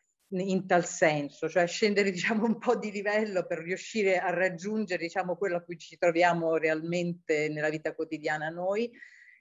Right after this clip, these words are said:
E l'altra era una cosa, un dettaglio che non so se mi è sfuggito, se tra i dati che vengono scaricati delle immagini vi è, sono anche le dimensioni dell'oggetto reale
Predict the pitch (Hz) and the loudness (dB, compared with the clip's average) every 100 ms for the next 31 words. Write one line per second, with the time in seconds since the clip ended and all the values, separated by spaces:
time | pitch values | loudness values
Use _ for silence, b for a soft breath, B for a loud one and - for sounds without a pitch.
0 | - 196 233 277 269 220 185 185 180 185 | 2 6 8 6 4 4 4 6 2 0
1 | 202 226 196 175 175 208 220 202 165 165 | 2 2 2 -2 2 2 2 -2 -6 -6
2 | 208 196 180 170 175 - 208 190 175 190 | -8 -8 -2 -2 -2 -6 -10 -8 -6 -6
3 | 190 214 208 196 185 190 185 190 190 160 | 0 0 2 0 2 2 4 4 2 2
4 | - 151 165 185 196 165 156 156 - 180 | -2 -4 0 2 0 -2 -6 -8 -2 0
5 | 190 190 190 165 160 147 156 156 160 196 | 0 2 2 2 -2 -6 -2 2 2 2
6 | 185 170 170 202 214 202 196 196 190 196 | 2 2 0 -2 0 2 2 0 -2 -6
7 | 202 185 175 175 180 175 190 202 - 180 | -2 -2 -2 -4 -6 -6 -6 -4 -2 -2
8 | 170 170 175 165 165 - 170 156 143 135 | 2 2 2 2 0 4 4 4 2 0
9 | 139 143 | -6 -14